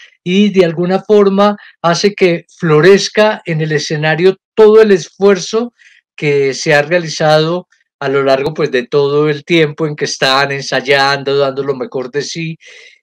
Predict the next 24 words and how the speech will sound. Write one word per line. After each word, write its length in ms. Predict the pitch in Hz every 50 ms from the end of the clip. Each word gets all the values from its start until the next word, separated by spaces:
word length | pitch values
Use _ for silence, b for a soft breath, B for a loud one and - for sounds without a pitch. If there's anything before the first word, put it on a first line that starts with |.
| _ _ _ _ _ _ _ _
Y, 240 | - 165 156 151 _
y, 180 | - 175 160 - -
y 440 | 208 202 - - 185 185 185 185
una 280 | 190 190 190 202 226 233
cosa 300 | - 226 208 - - 220
muy 220 | 214 214 226 220
importante 880 | 208 208 202 202 165 151 151 - 180 175 175 170 170 - 214 220 233 233 _ _ _ _ _ -
es 160 | 165 156 -
que 160 | - 208 151
casi 380 | - 214 202 190 - - 214 -
que 100 | 202 165
se 240 | - - 175 156
olvida, 760 | 151 147 147 143 143 202 202 208 208 208 214 220 240 247 240 - _ _ _ _ _ _ _ _ _ -
eh, 560 | 143 139 139 135 131 127 127 127 123 120 120 135 143 _ _ _ _ _ -
se 240 | 156 - - 170 160
olvidan 420 | 160 156 147 185 185 190 202 202
ustedes 640 | 190 170 160 - - 190 185 185 190 196 202 196 185
de, 460 | 180 185 175 165 151 143 131 117 - _ _ _ _ _ _ _ _ _ -
del, 840 | 151 151 147 147 143 139 139 135 131 131 127 123 120 120 117 117 113 _ _ _ _ _ _ _ _ _ _ _ _ _ _ _ _ _ _ _ -
del, 480 | 143 143 143 143 143 135 135 151 151 _ -
del, 340 | 156 156 151 156 147 151 _ _
del, 300 | - - 165 160 160 - _ _
de 400 | 190 190 175 160 151 - 160 151
la, 640 | 151 147 151 151 147 143 139 135 131 123 - -